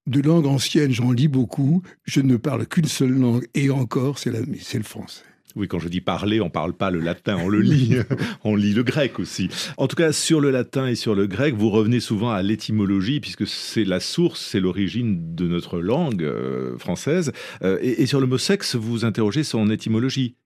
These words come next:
Speaker 2: Sectio.
Speaker 1: Section, sécaré. Le, le mot le plus proche de sexe, c'est le mot que nous employons dans les jardins, c'est celui de sécateur. C'est quelque chose d'extraordinairement.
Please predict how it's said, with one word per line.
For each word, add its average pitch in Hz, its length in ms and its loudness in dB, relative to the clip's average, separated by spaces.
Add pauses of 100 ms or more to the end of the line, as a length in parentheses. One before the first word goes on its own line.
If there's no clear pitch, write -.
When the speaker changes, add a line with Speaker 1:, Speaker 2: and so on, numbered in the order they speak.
(380)
Speaker 2:
Sectio. - 800 -2 (480)
Speaker 1:
Section, - 640 -6
sécaré. 117 520 -2 (200)
Le, 156 80 4
le 160 160 4
mot 170 160 6 (100)
le 139 140 2
plus 180 140 0
proche 139 360 0
de 143 120 0
sexe, - 420 -2
c'est 131 100 2
le 120 100 2
mot 123 240 2 (320)
que 151 80 -2
nous 131 220 2
employons 135 420 0
dans 120 100 0
les 120 80 0
jardins, 113 380 -2
c'est - 140 -4
celui 117 280 -2
de 110 60 -4
sécateur. 101 600 -4 (920)
C'est 135 100 -2
quelque 127 220 -2
chose 120 280 0
d'extraordinairement. 117 760 0